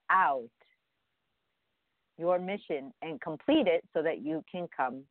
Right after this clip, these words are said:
back home. And ever since I knew that, when someone complains to me about their parents, I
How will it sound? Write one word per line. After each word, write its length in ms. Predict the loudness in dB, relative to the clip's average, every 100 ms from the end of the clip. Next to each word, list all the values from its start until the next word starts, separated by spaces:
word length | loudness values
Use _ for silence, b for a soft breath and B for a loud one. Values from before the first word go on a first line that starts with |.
| -4
back 260 | -2 -2 -6 _ _ -8
home. 260 | -8 -8 _ _ _ _ _ _ _ _ _ _ _ _ _ _ _ _ _ _ _ _ _ _ _ _ _ _ _ _ _ _ _ _ _ _ _ _ _ _ _
And 140 | -2 0 0
ever 260 | 0 0 -4
since 200 | -4 -4 -2
I 140 | -2
knew 280 | -4 -6 -6
that, 260 | -6 -6 -8
when 180 | -16 -14
someone 260 | -10 -8 -10
complains 480 | -12 -10 -8 -6 -8 _
to 100 | -10
me 220 | -8 -8 -4
about 300 | 0 0 0
their 120 | -6
parents, 600 | -4 -4 -2 -6 -10 -20 _ _ _ _ _ _ _ _ _ _ _ _ _ _ _ _ _ _ _ _ _ _ _ _ _
I 160 | 0 0